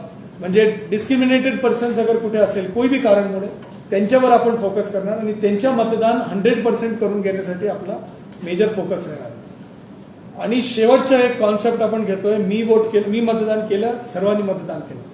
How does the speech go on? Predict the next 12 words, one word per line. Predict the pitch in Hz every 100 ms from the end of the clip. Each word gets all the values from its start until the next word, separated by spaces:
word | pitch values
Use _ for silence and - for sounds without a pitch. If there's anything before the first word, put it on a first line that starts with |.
| - - - - - - -
आपण | 190 190 262 262 180
जसे | 214 202 254
इन्स-, | 247 208 - - - 214
इ-, | 202 190 - -
अ, | 185 190
सोशल | 190 214 254 247
मीडियामध्ये | 240 247 240 247
क्रिएटर्स | - 208 214 247 226
अवॉर्ड | 220 214 220
आपण | 214 208 180
देतो, | 147 139 - - - - 170
म्हणजे | 180 190